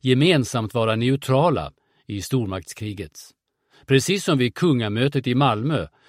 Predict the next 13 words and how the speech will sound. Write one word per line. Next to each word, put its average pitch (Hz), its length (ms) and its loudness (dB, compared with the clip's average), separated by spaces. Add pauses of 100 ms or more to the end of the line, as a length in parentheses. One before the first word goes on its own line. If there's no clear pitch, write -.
(160)
i 113 140 -6
december 117 480 2
nittonhundrafjorton. 101 1040 -6 (920)
I 135 180 4
synnerhet 139 420 2
Finlands 160 600 0
president 117 500 -2
Kallio 135 500 0 (720)
blev 113 200 -2
föremål 117 480 2
för 123 180 -6
enorma 131 580 4
hyllningar 113 640 -2